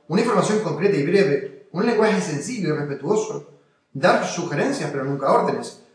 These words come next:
no dar consejos médicos, respetar la diversidad de opiniones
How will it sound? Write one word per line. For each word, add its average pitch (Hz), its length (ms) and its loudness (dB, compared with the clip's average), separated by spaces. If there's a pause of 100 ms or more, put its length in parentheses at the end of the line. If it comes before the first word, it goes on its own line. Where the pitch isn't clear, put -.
(100)
no 143 340 4
dar - 220 4
consejos 143 440 -6
médicos, 147 600 -4 (300)
respetar 165 600 2
la 156 80 0
diversidad 139 360 2
de 135 60 0
opiniones 202 640 -2